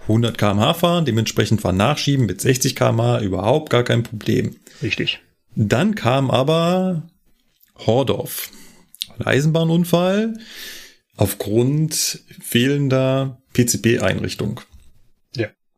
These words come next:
Speaker 1: Daraufhin gab's Änderungen in den Richtlinien und man hat diese Geschwindigkeit, die man ohne P Z B fahren darf, halbiert. Man durfte jetzt nicht mehr hundert fahren, sondern nur noch fünfzig. Dementsprechend durfte man, man auch mit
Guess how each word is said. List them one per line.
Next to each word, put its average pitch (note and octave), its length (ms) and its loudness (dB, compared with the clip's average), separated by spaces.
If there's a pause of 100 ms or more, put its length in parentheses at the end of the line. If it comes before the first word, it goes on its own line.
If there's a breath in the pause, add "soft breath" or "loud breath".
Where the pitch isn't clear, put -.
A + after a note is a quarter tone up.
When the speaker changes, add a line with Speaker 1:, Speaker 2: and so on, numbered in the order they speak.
(360)
Speaker 1:
Daraufhin E3 760 0 (240)
gab's - 240 -2
Änderungen G2+ 400 2
in G2 420 0 (420)
den G2 460 -2
Richtlinien F3+ 640 2
und B2 120 -4
man G#2 160 2
hat B2 200 0
diese G#2 180 0
Geschwindigkeit, E3+ 880 0 (360 loud breath)
die A#2 60 -2
man A2+ 280 2
ohne D#3+ 280 2
P C#3+ 220 0
Z - 180 -2
B - 140 0
fahren C3+ 380 2
darf, C#3 500 -2 (120)
halbiert. G#2 580 0 (440)
Man G#2+ 120 0
durfte A#2+ 260 0
jetzt - 140 -4
nicht - 180 -4
mehr A#2+ 220 -4
hundert D#3+ 360 0
fahren, E3+ 360 0
sondern B2 260 2
nur A2+ 100 0
noch D3 280 0 (360)
fünfzig. - 680 -2 (360)
Dementsprechend C#3 560 2
durfte C3 220 0
man, C#3+ 100 2
man C#3 140 0
auch C#3 140 -2
mit D#3 200 0